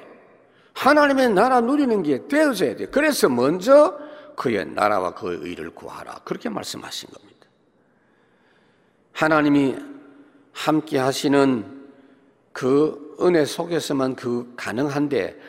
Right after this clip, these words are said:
그 축복을 먼저 누리는 사람하고 같이 있으면서 전-, 전달받아야 돼요. 거룩하고 깨끗하여지는 방법이 다른 거 아니에요. 디모데 전서에 보니까 사 장에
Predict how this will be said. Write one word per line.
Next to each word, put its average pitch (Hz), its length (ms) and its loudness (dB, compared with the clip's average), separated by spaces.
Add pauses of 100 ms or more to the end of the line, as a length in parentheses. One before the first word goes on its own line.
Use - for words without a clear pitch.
(120)
그 160 120 0
축복을 165 540 0
먼저 123 340 0
누리는 180 500 -2
사람하고 117 800 -6
같이 160 360 -8
있으면서 202 760 -2 (280)
전-, 101 440 -6
전달받아야 113 720 -4
돼요. - 280 -20 (1300)
거룩하고 160 760 2
깨끗하여지는 165 880 0
방법이 156 440 -2
다른 123 280 -4
거 170 140 -2
아니에요. 123 640 -4 (140)
디모데 135 400 0
전서에 139 420 0
보니까 139 380 -2
사 123 200 -8
장에 143 360 -2